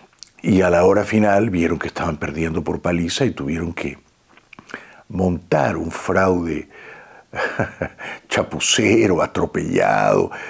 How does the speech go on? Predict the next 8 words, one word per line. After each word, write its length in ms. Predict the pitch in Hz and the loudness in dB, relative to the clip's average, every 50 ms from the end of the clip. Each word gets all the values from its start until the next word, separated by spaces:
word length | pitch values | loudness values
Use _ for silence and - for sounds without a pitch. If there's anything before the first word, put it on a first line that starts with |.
| - - - | -16 -16 -10
sin 400 | - - - - 92 90 95 98 | -6 -2 -2 0 2 2 4 4
actas, 880 | 98 104 110 113 113 107 - - - - 76 76 - - - - - - - - - - - - - - | 4 4 4 2 2 0 -4 -8 -8 -6 -6 -6 -6 -8 -10 -12 -14 -18 -20 -20 -20 -20 -20 -20 -16 -12
eh, 800 | - - - 87 87 87 85 85 82 82 78 78 76 69 - - - | -10 -8 -4 -2 0 0 0 0 -2 -6 -6 -6 -8 -8 -8 -6 -4
un, 240 | - - 123 123 - | -4 -2 -2 -2 -2
un 120 | - - - | -4 -4 -2
ridículo 520 | 76 82 90 110 131 - - 95 85 78 | 0 2 2 2 2 2 0 -2 -2 -2
completo, 460 | 78 92 85 104 117 101 - - - | -4 -4 -2 0 0 0 -2 -4 -10
¿no? 220 | 73 85 95 - | -10 -12 -12 -14